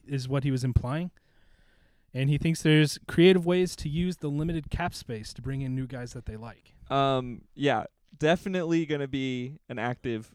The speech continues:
Speaker 2: trade market, and probably for the Pacers with our cap situation right now, and like we've hit on before with Herb Simon and, um, the mall industry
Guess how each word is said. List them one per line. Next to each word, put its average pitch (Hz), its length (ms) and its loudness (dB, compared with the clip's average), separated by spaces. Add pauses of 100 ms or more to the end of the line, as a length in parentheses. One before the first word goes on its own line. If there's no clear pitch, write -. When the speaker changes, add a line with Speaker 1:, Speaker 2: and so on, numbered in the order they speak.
Speaker 2:
trade 127 220 -2
market, 120 500 -4 (100)
and 110 280 -12 (140)
probably 151 500 -2
for 135 140 -2
the 113 80 2
Pacers 117 640 -8
with 120 240 -4
our 139 440 2
cap 139 220 -4
situation 135 480 -4
right 127 180 -8
now, 143 340 -6 (140)
and 120 220 -12
like 135 220 -4
we've 139 140 -4
hit 139 120 2
on 123 140 -2
before 120 460 -2
with 117 360 -6
Herb 127 180 -2
Simon 120 540 -6
and, 117 320 -2 (640)
um, 117 240 -4
the 123 80 -2
mall 151 320 0
industry 113 480 -6